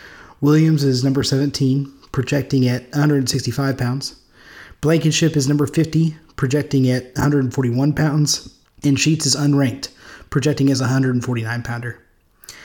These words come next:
This signing class really shores up some depth in the middle weights, projecting out a few years. Should expect all of the guys to redshirt, unless one comes in and just blows away the competition. With Travis Mastro,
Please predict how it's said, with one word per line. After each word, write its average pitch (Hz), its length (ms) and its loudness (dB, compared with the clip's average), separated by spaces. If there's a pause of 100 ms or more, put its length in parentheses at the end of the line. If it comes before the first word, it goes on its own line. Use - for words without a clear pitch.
(260)
This 175 180 2
signing 185 280 2
class 165 340 0
really 143 500 2
shores 147 300 2
up 139 100 -2
some 123 200 0
depth 123 300 -4
in 123 120 0
the 117 60 0
middle 117 260 -4
weights, 120 340 -6
projecting 127 480 -4
out 123 140 -4
a - 20 -8
few 120 160 -4
years. 131 560 -4 (500)
Should 175 200 0
expect 151 380 -2
all 143 140 0
of 139 60 0
the 135 60 -2
guys 131 300 0
to 127 120 0
redshirt, 117 600 -4
unless 135 340 0
one 135 180 0
comes 131 280 2
in 131 160 2
and 120 120 0
just - 440 -4
blows 135 260 2
away 123 160 0
the 123 80 -2
competition. 120 680 -4 (640)
With 139 100 0
Travis 151 400 0
Mastro, 139 600 0